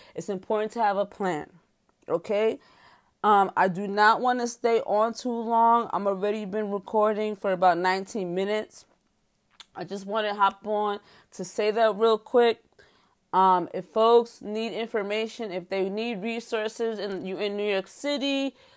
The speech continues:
wherever you are in this country, in the United States, or anywhere, if you ever need support, please hit me up. You can hit me up at, um, babymamahood at gmail dot com.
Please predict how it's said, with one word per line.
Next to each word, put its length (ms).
wherever 360
you 220
are 280
in 140
this 180
country, 480
in 80
the 60
United 360
States, 440
or 60
anywhere, 540
if 120
you 80
ever 240
need 180
support, 600
please 560
hit 320
me 280
up. 400
You 120
can 160
hit 280
me 300
up 420
at, 360
um, 460
babymamahood 1160
at 220
gmail 600
dot 320
com. 480